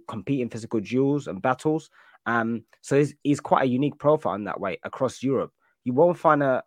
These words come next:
a guy with you know, his profile and have the amount of, you know, ninety-nine percentiles that he has in, you know,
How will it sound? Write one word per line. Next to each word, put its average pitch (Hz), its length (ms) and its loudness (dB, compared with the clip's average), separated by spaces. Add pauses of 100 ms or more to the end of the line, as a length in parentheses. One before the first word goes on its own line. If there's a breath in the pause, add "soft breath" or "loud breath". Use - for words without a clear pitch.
a 120 80 -8
guy 113 460 0 (220)
with 113 200 -2 (500)
you 104 80 -10
know, 107 160 -6
his 120 260 -4
profile 107 760 0
and 110 160 -8
have 120 220 -8 (480)
the 120 80 0
amount 127 380 0
of, 117 200 -8
you 107 80 -6
know, 110 240 -4 (640)
ninety-nine 123 480 -4
percentiles 120 480 -4
that 110 120 -2
he 110 100 -4
has 117 280 -2
in, 107 280 -8 (140)
you 110 160 -10
know, 110 260 -6